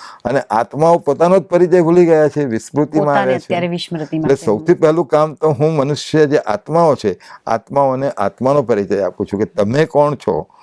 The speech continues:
Speaker 2: હમ, હમ.
Speaker 1: તેનો હું પહેલો પરિચય આપું છું. પછી હું કોણ છું તેનો પણ પરિચય આપું છું.
Speaker 2: બહુ
Speaker 1: અને આ
Speaker 2: સરસ.
Speaker 1: વિશ્વ નાટક જે આખું, એ, ચાલી રહ્યું છે, મેન મેટર અને ગોડની આપણે જે વાત કરી, એનો પરિચય પણ પરમાત્મા સ્વયં આવીને આપે છે.
Speaker 2: બહુ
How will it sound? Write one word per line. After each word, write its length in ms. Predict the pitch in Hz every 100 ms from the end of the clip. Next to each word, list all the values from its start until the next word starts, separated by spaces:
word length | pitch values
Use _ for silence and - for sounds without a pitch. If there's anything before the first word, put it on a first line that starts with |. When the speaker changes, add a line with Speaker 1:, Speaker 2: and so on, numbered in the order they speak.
| _
Speaker 2:
હમ, 120 | 170 170
હમ. 180 | 151
Speaker 1:
તેનો 260 | 151 123 151
હું 200 | 160 160
પહેલો 240 | 135 127
પરિચય 380 | 110 107 101 98
આપું 240 | 95 87 95
છું. 140 | 127
પછી 220 | - 123
હું 360 | 131 98 143 180
કોણ 240 | 175 156
છું 200 | 139 143
તેનો 300 | - 110 127
પણ 160 | 135 151
પરિચય 380 | 147 135 120 117
આપું 280 | 101 98
છું. 240 | 90 104 113 - - -
Speaker 2:
બહુ 60 | 160
Speaker 1:
અને 140 | 139
આ 100 | 143
Speaker 2:
સરસ. 80 | 104
Speaker 1:
વિશ્વ 300 | 107 - 160
નાટક 380 | 131 104 - 180
જે 260 | 160 175
આખું, 580 | - 123 - 156 127 101 _ - _ _ -
એ, 80 | 117
ચાલી 320 | 101 120 151
રહ્યું 200 | 139 104
છે, 320 | - 117 90 -
મેન 180 | 117 127
મેટર 420 | 123 117 104 104
અને 140 | 104 101
ગોડની 420 | 95 98 107 101
આપણે 260 | 87 101
જે 100 | 92
વાત 240 | 90 87 -
કરી, 280 | 107 90 78 95 _ _ - - _ _
એનો 220 | 117 131 160
પરિચય 360 | 160 160 165
પણ 200 | 160 156
પરમાત્મા 500 | 143 139 143 135 135
સ્વયં 340 | 127 120 120 113
આવીને 340 | 113 110 107
આપે 220 | 90 95
છે. 160 | - - - -
Speaker 2:
બહુ 200 | 180 175